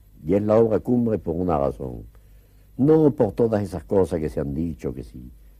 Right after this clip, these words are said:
que si la dicotomía Sancho Quijote representa los dos aspectos del hombre, que si es el carácter español como sostienen uno u otro, etcétera. No.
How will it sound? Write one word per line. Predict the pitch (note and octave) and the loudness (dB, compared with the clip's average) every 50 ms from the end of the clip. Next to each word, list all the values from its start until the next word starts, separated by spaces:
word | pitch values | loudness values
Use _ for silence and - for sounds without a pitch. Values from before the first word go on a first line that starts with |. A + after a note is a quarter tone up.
| - - _ | -20 -20 _
que | - - C2 | -14 -12 -12
si | C2 - - D2 C#2 C#2 C#2 C2 - - - - | -12 -10 -10 -8 -8 -6 -8 -10 -12 -16 -20 -14
la | - D2+ D2+ | -10 -8 -6
dicotomía | D#2 E2 D2+ - D#2+ B1+ D2+ D2+ C#2+ E2+ E2+ E2 D#2 C#2+ | -6 -6 -6 -6 -6 -4 -4 -4 -2 -2 -4 -4 -4 -6
Sancho | - - D#2+ D#2 D2+ B1+ - D#2 C#2+ | -6 -6 -4 -4 -4 -6 -8 -8 -8
Quijote | - C2+ C2 C2+ D#2+ E2 E2 D#2+ - C#2+ C#2 - - - - - - - | -8 -8 -6 -2 0 0 0 0 -2 -4 -4 -4 -6 -10 -20 -20 -14 -6
representa | D2+ D2+ C2 C#2+ C#2 - - D#2 C#2 C#2 D2 | -6 -6 -4 -4 -8 -6 -4 -6 -4 -6 -6
los | C#2 C#2+ C2+ B1+ | -6 -8 -8 -8
dos | C2+ D#2 D2 - | -10 -10 -10 -10
aspectos | C2+ - - - D2+ C2+ B1+ - D2 C#2+ | -12 -14 -12 -10 -10 -10 -8 -6 -6 -6
del | C#2 C#2 C2+ | -4 -2 -2
hombre, | D#2 E2 E2+ D#2+ D2+ C2+ C2+ C2+ B1 - - - - - - | 0 0 0 -2 -4 -6 -10 -12 -14 -16 -20 -20 -20 -12 -6
que | - G#2+ F#2 | -4 -4 -4
si | - - F#2 | -2 -2 -4
es | F#2 F2 - | -2 -2 -2
el | F#2 D#2+ | -6 -6
carácter | D#2+ - C#2 D2+ D#2+ D2+ - - D#2+ D#2 | -4 -4 -2 -2 -2 -2 -4 -6 -6 -6
español | D#2 - - - D2 D2 D2 D2+ D#2 E2+ E2+ D2 | -8 -8 -8 -10 -10 -8 -6 -6 -4 -4 -4 -6
como | D2 D2+ D#2 D2+ | -8 -10 -10 -10
sostienen | D#2+ D#2 D2 - - E2+ D#2 D#2 D#2 D#2+ | -10 -12 -12 -8 -8 -8 -6 -6 -6 -6
uno | F2 F#2 F#2+ F#2 E2+ D#2 | -4 -4 -4 -4 -4 -4
u | D2+ E2 | -4 -2
otro, | F#2 G2 F#2 - D#2+ D#2+ | -2 -2 -4 -6 -10 -12
etcétera. | E2 - - F#2+ D2 D2+ C#2 C2 A#1+ A1 _ _ - - - - - - | -12 -10 -12 -12 -10 -10 -12 -12 -14 -16 _ _ -20 -20 -20 -20 -14 -8
No. | G2+ G2 G2 E2+ D2 C2+ - | -4 -2 0 0 -2 -4 -10